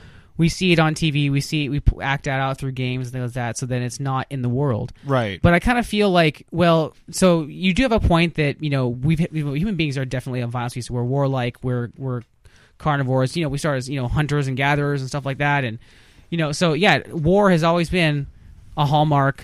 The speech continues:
Speaker 1: and violence has always been, violence has always been a, a hallmark of our existence. I mean, it's kinda kill or be killed and, you know, take or be taken from, things like that. But
Speaker 2: Not even, not even, not even, I wouldn't say even just, like,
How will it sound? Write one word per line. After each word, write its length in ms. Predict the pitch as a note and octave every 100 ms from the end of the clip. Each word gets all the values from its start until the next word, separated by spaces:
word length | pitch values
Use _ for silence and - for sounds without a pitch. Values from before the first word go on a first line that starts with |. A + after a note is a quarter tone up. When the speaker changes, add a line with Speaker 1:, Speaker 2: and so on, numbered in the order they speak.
| -
Speaker 1:
and 280 | C3 C3 B2
violence 320 | C#3 C#3+ C#3
has 80 | C3+
always 180 | C#3+ C3
been, 460 | C3+ C3 B2+ -
violence 300 | B2+ C3 C3+
has 80 | C3+
always 120 | C3+
been 120 | C3 B2+
a, 100 | -
a 160 | B2
hallmark 500 | A#2+ C3 C3+ A#2+ B2 -
of 260 | A#2+ A2
our 160 | A#2 A#2+
existence. 400 | B2 F3 A2+ A2+
I 40 |
mean, 300 | A#2 A#2+ A#2 - _ _ _ _
it's 100 | -
kinda 220 | D#3 C#3
kill 240 | D#3+ D3
or 40 | C#3
be 160 | C#3
killed 360 | C3 C3 C#3 D3+
and, 320 | B2+ A2+ F#2+
you 60 | B2+
know, 60 |
take 340 | G#2 C3+ B2+ C3
or 120 | A#2+
be 100 | B2
taken 300 | B2 B2+ C3
from, 280 | A#2+ A#2+ C3+ C3+
things 240 | B2+ B2+
like 160 | A2+ B2
that. 260 | B2+ D3+ - - - -
But 320 | D#3+ D#3+ D3 - - _ _ _ _ _ _ -
Speaker 2:
Not 180 | G#3 C#4+
even, 280 | D4 C#4 A3
not 120 | A#3
even, 320 | B3 B3 G#3+
not 160 | G3 A3
even, 340 | A3+ G#3+ F3+
I 160 | - D#3+
wouldn't 300 | F#3+ F#3 F#3+
say 140 | F#3+
even 280 | F3 E3 C3
just, 280 | C3+ C#3 -
like, 220 | A#2+